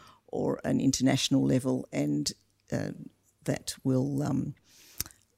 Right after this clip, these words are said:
support or fund a project that you may have, whether it be a local project or an international project.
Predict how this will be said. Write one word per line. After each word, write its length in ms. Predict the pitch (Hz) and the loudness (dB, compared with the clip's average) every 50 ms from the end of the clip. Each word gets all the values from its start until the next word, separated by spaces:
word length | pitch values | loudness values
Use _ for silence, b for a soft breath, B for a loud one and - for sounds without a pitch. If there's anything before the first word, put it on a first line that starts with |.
| _ _ _ _ _ | _ _ _ _ _
support 540 | - - - 131 - - 143 139 143 - 131 | 2 2 2 2 0 0 0 0 0 2 0
or 120 | 127 131 | 0 0
fund 520 | - - - 143 139 135 131 135 143 - b b b b b | -2 2 2 4 4 6 4 4 2 0 b b b b b
a 80 | - 131 | -8 -8
project 500 | - - 143 139 135 135 - 135 - - | -2 2 2 2 2 0 -2 -4 -2 -2
that 140 | 131 - - | -4 0 2
you 100 | 139 127 | 4 4
may 240 | 131 131 135 147 | 4 4 4 4
have, 280 | 147 156 151 185 214 - - | 4 4 4 4 2 2 0
whether 240 | 170 - 123 - - | -2 -2 -2 -2 -6
it 80 | - | -4
be 140 | - 127 131 | -4 -2 -2
a 40 | 127 | 0
local 280 | 131 139 - - - | 0 0 -2 -2 -8
project 420 | - - 147 139 139 - 139 - - | -6 -4 -4 -2 -2 -4 -6 -6 -4
or 100 | 139 143 | 0 2
an 60 | 135 | 4
international 500 | 135 131 143 147 165 190 - - 165 147 | 4 4 4 2 2 2 2 0 -2 -2
project. 540 | - - 139 143 - - - - - - | -2 -2 -2 -2 -2 -2 -4 -6 -8 -8